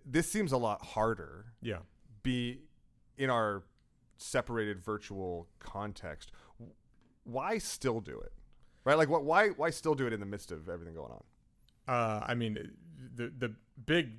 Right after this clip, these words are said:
Speaker 2: elephant in the room reason is there's an election coming up. Um,
Speaker 1: Mm-hmm.
Speaker 2: and so things are only gonna get more heated. Like, waiting until the time when you need wisdom to navigate things the most is kind of past.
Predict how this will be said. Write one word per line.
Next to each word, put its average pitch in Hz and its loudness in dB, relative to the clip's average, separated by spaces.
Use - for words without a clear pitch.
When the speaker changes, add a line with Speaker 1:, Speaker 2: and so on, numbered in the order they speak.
Speaker 2:
elephant 131 0
in 120 -10
the 117 -4
room 113 -2
reason 113 -2
is 104 -4
there's 104 -6
an 98 -6
election 110 -2
coming 92 -6
up. 90 -14
Um, 147 0
Speaker 1:
Mm-hmm. 101 -2
Speaker 2:
and 113 -4
so 110 -6
things 127 -4
are 117 -4
only 131 0
gonna 113 -2
get 107 -4
more 110 -4
heated. 98 -8
Like, 107 -6
waiting 117 0
until 117 0
the 110 -6
time 120 -4
when 113 -4
you 107 -4
need 110 -4
wisdom 107 -4
to 120 -8
navigate 104 -4
things 101 -8
the 101 -6
most 98 -6
is 117 -8
kind 107 -6
of - -14
past. - -8